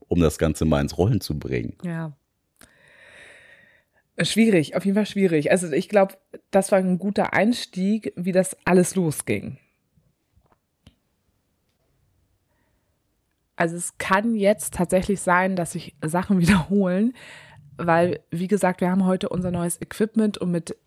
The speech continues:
Speaker 2: dem können wir gerade nicht die Sachen wieder abspielen, wo wir gerade waren und Nick musste gerade pissen gehen.
Speaker 1: Du auch.
Speaker 2: Ich auch, <laughs> das stimmt. Nachdem du gesagt hast, du musst pissen, dachte ich, „Oh ja, ich auch.“ Und jetzt kann es sein, dass sich Sachen wiederholen.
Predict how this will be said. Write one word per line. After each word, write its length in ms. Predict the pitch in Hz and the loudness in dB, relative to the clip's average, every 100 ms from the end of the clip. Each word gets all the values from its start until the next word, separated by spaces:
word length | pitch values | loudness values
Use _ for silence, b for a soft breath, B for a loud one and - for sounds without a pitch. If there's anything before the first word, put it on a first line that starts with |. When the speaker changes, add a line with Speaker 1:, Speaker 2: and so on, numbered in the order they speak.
| 160 | -2
Speaker 2:
dem 340 | 180 185 185 180 | 2 4 4 -2
können 200 | - 180 | -2 -2
wir 60 | 170 | 0
gerade 320 | - 170 170 | 2 2 2
nicht 240 | 170 - | -4 -6
die 60 | 170 | -4
Sachen 280 | 170 170 190 | -2 0 -2
wieder 180 | 160 - | 0 -2
abspielen, 340 | - - 170 | -4 -4 -4
wo 120 | 170 | -2
wir 80 | 170 | -4
gerade 260 | - 165 - | -2 -2 2
waren 320 | 175 175 180 | 2 2 -2
und 180 | 160 156 | -4 -4
Nick 240 | 175 - | -4 -4
musste 220 | 175 - | -6 -6
gerade 220 | - 165 - | -8 -10 -8
pissen 340 | 196 - 160 | -8 -6 -2
gehen. 320 | 147 175 233 B B B B B B B _ _ | 0 0 -2 B B B B B B B _ _
Speaker 1:
Du 320 | - 107 175 | -8 -8 -8
auch. 560 | 135 123 69 - _ - _ | -6 -4 -4 -8 _ -20 _
Speaker 2:
Ich 300 | - 156 - | 0 0 0
auch, 280 | 147 156 226 | 2 4 4
<laughs> 20 | |
das 140 | - 202 | 4 4
stimmt. 580 | - - 175 214 247 170 | 4 2 4 4 2 -2
Nachdem 300 | 143 165 156 | 0 0 0
du 80 | |
gesagt 300 | 160 165 165 | 0 0 0
hast, 200 | 170 160 | -2 -6
du 40 | 165 | -8
musst 140 | 156 | -8
pissen, 160 | - 165 | -8 -8
dachte 200 | 156 143 | -8 -8
ich, 100 | 151 | -8
„Oh 100 | 143 | -6
ja, 120 | 127 123 | -6 -6
ich 160 | - | -6
auch.“ 120 | 185 B B B B B - | -6 B B B B B -4
Und 360 | 180 170 170 - _ _ _ _ _ _ _ _ - | 0 0 -2 -12 _ _ _ _ _ _ _ _ -4
jetzt 280 | 165 - | -2 -4
kann 200 | - 180 196 | -2 0 0
es 120 | 202 | 2
sein, 200 | 170 170 | 2 2
dass 220 | 170 - | -2 -6
sich 280 | 175 165 151 | -6 -6 -2
Sachen 340 | 165 - 180 | -4 -2 -2
wiederholen. 640 | 160 151 143 143 131 131 | 0 -2 0 0 -2 -4